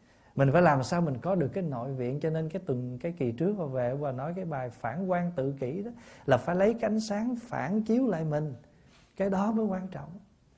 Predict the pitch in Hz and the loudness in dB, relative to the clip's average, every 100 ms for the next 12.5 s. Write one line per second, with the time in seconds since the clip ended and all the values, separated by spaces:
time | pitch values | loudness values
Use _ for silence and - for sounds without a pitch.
0 | _ _ _ _ _ - 170 180 175 175 | _ _ _ _ _ 4 8 8 8 6
1 | 170 175 196 202 143 135 170 165 147 127 | 4 2 2 0 0 0 0 0 0 -4
2 | 117 - - _ 160 214 302 - 131 117 | -8 -14 -20 _ 2 4 4 2 2 2
3 | 127 170 175 214 208 202 202 202 196 190 | 2 2 6 6 6 6 6 4 2 0
4 | 117 120 151 165 220 247 190 190 190 - | 2 4 2 2 0 -2 -6 -8 -10 -18
5 | _ _ _ _ _ _ - - 190 185 | _ _ _ _ _ _ -4 6 6 8
6 | 151 147 143 131 127 175 208 208 185 180 | 4 2 0 0 2 2 0 -2 -2 -4
7 | 175 135 135 131 143 156 135 185 214 240 | -2 -2 0 2 2 0 -2 -2 0 0
8 | 123 123 151 151 170 151 131 190 208 240 | 2 0 0 -4 -4 -4 -2 0 0 0
9 | 127 127 160 - _ _ _ _ _ _ | -6 -8 -12 -18 _ _ _ _ _ _
10 | _ - 202 175 143 180 220 208 185 185 | _ 0 6 8 6 4 4 6 8 8
11 | 139 131 180 185 202 - 127 185 196 175 | 6 2 0 -6 -6 -2 2 4 4 4
12 | 180 202 196 208 | 4 4 2 -2